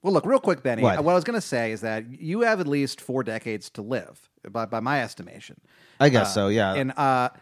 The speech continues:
Speaker 1: by the forty
Speaker 2: Well,
Speaker 1: years
Speaker 2: yeah.
Speaker 1: from now, I think they're gonna have a lot of stuff. They're not gonna be able necessarily to cure, you know, dementia, but they're definitely gonna have things that are gonna clue you in quicker.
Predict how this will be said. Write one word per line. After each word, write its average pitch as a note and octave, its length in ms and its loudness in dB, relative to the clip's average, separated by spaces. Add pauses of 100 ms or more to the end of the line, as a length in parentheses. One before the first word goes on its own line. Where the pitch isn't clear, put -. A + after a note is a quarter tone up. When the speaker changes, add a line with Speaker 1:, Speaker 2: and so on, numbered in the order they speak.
(320)
Speaker 1:
by G#3+ 120 2
the A3+ 120 2
forty B3 400 4
Speaker 2:
Well, D#3 100 10
Speaker 1:
years C#3 280 4
Speaker 2:
yeah. - 40 -8
Speaker 1:
from E3 120 -4
now, B2 320 -2
I D3+ 100 0
think G3+ 320 -6
they're A3+ 120 0
gonna G3 240 0
have D3+ 320 2
a C#3+ 60 2
lot C3 260 2
of C3 80 -2
stuff. D3+ 460 0 (260)
They're E3+ 100 0
not F#3+ 180 2
gonna F#3 160 0
be D3+ 160 0
able C#3+ 180 4
necessarily B2+ 460 -2
to A2+ 60 -4
cure, F3+ 520 0
you C#3 120 0
know, B2 120 -2
dementia, A#2 640 -4 (320)
but A3+ 360 6
they're D#3+ 120 0
definitely G3+ 540 -2
gonna F#3 240 -2
have F3+ 320 -2
things A#2+ 420 -6
that C3 140 -2
are C3 100 -2
gonna C3 240 -4
clue D#3 320 -4
you D3 240 0
in C3+ 340 -2 (320)
quicker. - 500 -4